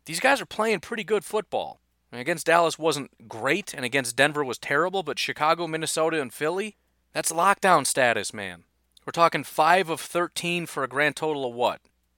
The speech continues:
Eighty-four yards? Five of thirteen for eighty-four yards in three weeks.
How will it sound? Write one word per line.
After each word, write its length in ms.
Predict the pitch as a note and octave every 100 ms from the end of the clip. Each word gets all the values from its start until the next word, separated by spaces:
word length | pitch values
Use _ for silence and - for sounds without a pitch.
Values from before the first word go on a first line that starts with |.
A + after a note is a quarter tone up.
| _ _
Eighty-four 540 | C#3+ E3+ F3+ - F3 E3+
yards? 560 | D#3 E3 F#3 D4 - - _ _ _ _
Five 340 | - D3+ E3 E3+
of 120 | -
thirteen 480 | - E3+ - E3+ D#3+
for 120 | C#3
eighty-four 460 | D3+ D3 - D3+ C#3
yards 300 | C#3 C3+ -
in 140 | A#2+
three 400 | - C#3+ D3+ F3
weeks. 540 | D#3+ D#3+ - - -